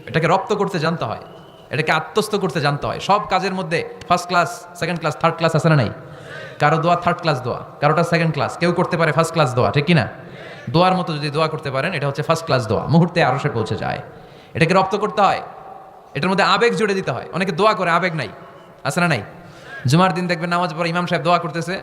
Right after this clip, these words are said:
অনেক মুসল্লি দোয়া করতেছে, ওদিকে তাকায় আছে, হাত কিন্তু এইভাবে, আর তাকায় আছে জানালার দিকে, ও কি দোয়া করতেছে? কথা বলেন, আছে না নাই?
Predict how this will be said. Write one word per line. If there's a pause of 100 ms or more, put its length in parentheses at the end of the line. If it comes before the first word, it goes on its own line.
অনেক
মুসল্লি
দোয়া
করতেছে,
ওদিকে
তাকায়
আছে, (1040)
হাত
কিন্তু
এইভাবে, (480)
আর
তাকায়
আছে
জানালার
দিকে,
ও
কি
দোয়া
করতেছে? (1120)
কথা
বলেন, (960)
আছে
না
নাই?